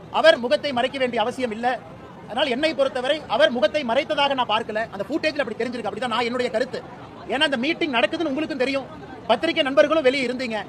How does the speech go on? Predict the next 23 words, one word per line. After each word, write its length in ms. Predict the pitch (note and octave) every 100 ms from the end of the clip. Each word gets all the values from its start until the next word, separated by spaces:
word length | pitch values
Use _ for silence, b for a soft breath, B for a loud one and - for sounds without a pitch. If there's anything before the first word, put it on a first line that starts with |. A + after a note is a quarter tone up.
| - - - F#3
அவங்களும் 300 | C4 E4 F4
டெல்லி 160 | C4+ D#4 C4+
போகும்போது 260 | C4 D4 C4
மீட்டிங் 220 | C#4+ C#4
நாங்க 120 | A#3+ A3+
போறோம்னு 220 | B3+ C4
சொல்லிட்டு 220 | A3 A3+ G3
போயிருக்கிறாங்க. 340 | F#3+ E3 - - - -
அதனால் 240 | G3+ D4+
மறைக்க 200 | A#3 D#4 E4
வேண்டிய 180 | C#4+ B3+
அவசியம் 280 | A3+ B3+ B3+ A#3+
இல்ல. 80 | C#4 C4 - - - -
அது 100 | G#3+ A#3
காட்சி 240 | A#3 E4 D#4+ C4+
ஊடகத்துல 400 | D4+ C#4 C4+ C#4+
அந்த 120 | B3 A3+
ஃப்ரேம் 240 | A#3+ D#4 C#4+
வரும்பொழுது 300 | A#3+ B3 D4
அப்படி 140 | B3+ A#3
தெரிந்ததாகத்தான் 560 | B3+ B3+ A#3 B3+ B3+
நான் 160 | A3 C4
பார்க்கின்றேன். 440 | A#3 A3+ G#3 A3